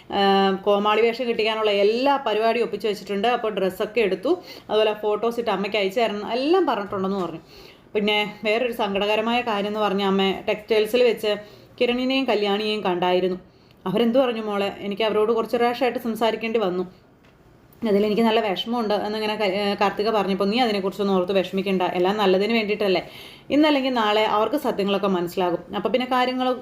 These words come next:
ഏ, ഒന്നും പ്രശ്നം ഉണ്ടാവില്ല. നീ അതോർത്ത് സങ്കടപ്പെടേണ്ടെന്ന്" പറഞ്ഞു. "ആ, ശരിയെന്നും" പറഞ്ഞു. അമ്മയും മോളും കൂടെ സംസാരിച്ച് കഴിഞ്ഞപ്പോഴത്തേക്കും പ്രകാശിനി ഡ്രസ്സൊക്കെ ആയിട്ട് നേരെ വീട്ടിലോട്ട് ചെല്ലുന്നു. വീട്ടിലോട്ട് ചെന്നപ്പോൾ അമ്മ അങ്ങനെ ഇരിക്കുമല്ലേ,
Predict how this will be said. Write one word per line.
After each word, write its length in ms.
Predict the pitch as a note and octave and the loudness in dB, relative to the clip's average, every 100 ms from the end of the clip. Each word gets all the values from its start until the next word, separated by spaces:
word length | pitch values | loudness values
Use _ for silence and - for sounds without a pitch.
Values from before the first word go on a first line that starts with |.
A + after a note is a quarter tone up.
| - - | -8 -6
ഏ, 100 | B3 C4+ C4+ | -2 0 4
ഒന്നും 200 | D#4+ C#4+ | 2 2
പ്രശ്നം 300 | A#3 A#3 G#3+ | -2 -2 -2
ഉണ്ടാവില്ല. 440 | F#3+ F#3+ F#3+ - | 0 2 2 0
നീ 100 | F#3+ | -2
അതോർത്ത് 340 | F#3+ G3+ F#3+ G#3 | 0 2 0 -2
സങ്കടപ്പെടേണ്ടെന്ന്" 800 | G#3 F#3 F3+ G3+ G3 F3 E3+ F3 | -4 -2 0 2 2 2 0 0
പറഞ്ഞു. 220 | E3 D#3+ | -2 -4
"ആ, 240 | E3+ E3+ E3+ | -4 -4 -2
ശരിയെന്നും" 360 | G3+ G#3+ A3 G3+ | 2 2 2 0
പറഞ്ഞു. 180 | F3+ G#3+ | -2 -2
അമ്മയും 240 | A3 G#3 | 0 0
മോളും 140 | F3+ | 2
കൂടെ 120 | F3+ G3 | 2 0
സംസാരിച്ച് 500 | G3 F#3+ F#3 F3+ G3 | 0 0 0 0 0
കഴിഞ്ഞപ്പോഴത്തേക്കും 720 | E3+ F3 E3+ E3+ E3+ C#4 A4 - - - - | 0 0 -2 0 0 0 -2 -6 -20 -12 -2
പ്രകാശിനി 580 | D#4 D#4+ D#4 D4 A#3 G#3+ | 0 0 0 -2 -2 0
ഡ്രസ്സൊക്കെ 540 | G3 G3 B3+ G3+ F#3+ | 0 0 0 0 0
ആയിട്ട് 260 | F3+ A3+ B3+ | 0 0 0
നേരെ 200 | A#3+ G#3 | 2 2
വീട്ടിലോട്ട് 420 | G3 F3+ F3 B3 | 0 0 -2 0
ചെല്ലുന്നു. 340 | D#4 D4+ B3+ - - - - | 2 2 0 -6 -18 -12 -2
വീട്ടിലോട്ട് 380 | D#4+ D#4 D#4 - | 0 2 0 0
ചെന്നപ്പോൾ 300 | B3 A3+ A3+ | -2 -2 -2
അമ്മ 240 | G#3 A#3+ | 0 0
അങ്ങനെ 240 | B3+ A3+ A3 | 0 0 0
ഇരിക്കുമല്ലേ, 560 | F#3+ C4+ A#3+ G3 F3 | 0 2 2 0 -2